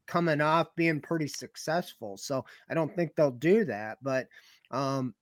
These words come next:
you gotta just be creative and, and put him in position to be successful,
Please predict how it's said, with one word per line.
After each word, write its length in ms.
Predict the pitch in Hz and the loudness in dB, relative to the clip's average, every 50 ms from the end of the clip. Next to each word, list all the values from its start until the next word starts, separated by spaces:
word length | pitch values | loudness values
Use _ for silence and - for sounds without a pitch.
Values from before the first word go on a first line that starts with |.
| _ _ | _ _
you 60 | - | 0
gotta 240 | - 196 208 226 226 | 4 4 6 6 4
just 260 | 180 185 185 175 - | 2 2 2 0 2
be 140 | - 185 185 | 4 4 4
creative 540 | 175 - - 160 165 165 175 170 175 160 156 | 4 4 2 4 6 6 6 6 4 4 2
and, 200 | 156 147 139 123 - _ | 0 -2 -2 -4 -6 _
and 260 | - 151 147 139 127 - | -2 0 0 0 0 2
put 180 | - 190 185 | 4 4 6
him 140 | 180 175 175 | 6 6 6
in 160 | 175 160 143 | 6 4 2
position 760 | - - 147 120 113 131 151 165 156 - - 139 135 127 135 143 _ _ _ _ _ _ _ _ _ _ _ _ _ - | 0 -2 -4 -2 0 2 2 2 2 0 -2 -2 -2 -2 -4 -8 _ _ _ _ _ _ _ _ _ _ _ _ _ -8
to 60 | - | -4
be 160 | 151 147 160 156 | -2 0 0 0
successful, 960 | - - 147 - - - - 165 156 160 160 160 - - 139 127 131 131 | 0 -2 -4 -6 -6 -2 2 4 4 4 4 2 -6 -4 -2 0 0 -2